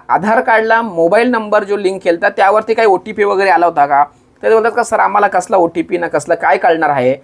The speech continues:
मग ठीक आहे म्हटलं, "तुम्ही, अ, आधार कार्डला बँक लिंक केली होती का?" तर ते म्हणतात का, "सर, हो, बँक लिंक केली होती, एकदा मी, अ, पोस्टाच्या अकाउंटला, पोस्ट खात्यामध्ये गेले होती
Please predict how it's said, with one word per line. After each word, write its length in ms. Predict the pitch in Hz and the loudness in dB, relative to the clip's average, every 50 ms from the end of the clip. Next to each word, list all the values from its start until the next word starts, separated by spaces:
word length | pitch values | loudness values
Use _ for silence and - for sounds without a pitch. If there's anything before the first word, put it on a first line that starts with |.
| _ _ _ _ _ - | _ _ _ _ _ -14
मग 60 | - | -6
ठीक 200 | - 262 269 190 | -2 0 0 2
आहे 80 | 180 135 | 0 0
म्हटलं, 220 | 127 - - 170 | 0 -2 -2 -2
"तुम्ही, 340 | 180 - 233 247 262 285 - | 0 2 2 2 2 2 2
अ, 100 | - 180 | 0 2
आधार 520 | 165 165 160 151 - 180 - 196 208 226 | 2 2 2 2 2 0 0 2 0 0
कार्डला 340 | 233 247 226 226 226 240 240 | 2 2 0 0 2 0 0
बँक 420 | 220 185 160 180 202 240 262 254 | 0 0 -2 -2 -2 -2 -2 -2
लिंक 220 | 262 262 247 247 208 | -2 -2 -2 -2 -4
केली 180 | 240 220 214 | -4 -4 -4
होती 200 | 214 214 - 175 | -4 -4 -4 -4
का?" 260 | 160 165 156 160 170 185 - _ _ _ _ _ _ - | -2 0 2 2 0 0 -4 _ _ _ _ _ _ -12
तर 60 | 226 220 - | -10 -8 -4
ते 80 | 277 | -2
म्हणतात 260 | 277 277 269 269 277 269 262 - | 0 0 2 2 0 0 0 0
का, 100 | 294 277 | -2 0
"सर, 260 | 269 - 285 294 285 | 2 2 2 4 4
हो, 260 | 269 277 339 339 277 | 4 4 4 4 4
बँक 360 | 208 202 196 202 226 247 254 | 2 2 0 -2 -2 -4 -4
लिंक 220 | 262 254 269 269 254 | -2 -2 -2 -2 -2
केली 160 | 311 339 381 | -2 0 0
होती, 320 | 330 226 - 208 180 170 | 0 -2 -4 -6 -6 -6
एकदा 200 | 170 190 202 220 | -4 -4 -4 -4
मी, 280 | 220 220 226 226 226 220 | -4 -2 0 0 2 2
अ, 280 | 190 160 160 151 143 139 139 139 139 139 127 127 | 4 2 2 2 2 0 0 -2 -2 -4 -4 -2
पोस्टाच्या 440 | - 190 180 - - 214 208 - 220 | 0 0 0 0 0 -2 0 0 0
अकाउंटला, 420 | 190 180 - 202 202 208 208 208 | 0 0 0 -2 -2 0 0 -2
पोस्ट 480 | 208 196 170 - - 175 185 - - - | -2 -2 -4 -2 0 0 0 0 -4 -8
खात्यामध्ये 400 | - 202 180 196 196 196 190 202 | -6 -4 -2 -2 -2 0 -2 -2
गेले 220 | 196 208 170 175 | 0 0 0 2
होती 280 | 175 165 - 156 190 240 | 0 0 0 0 -2 -2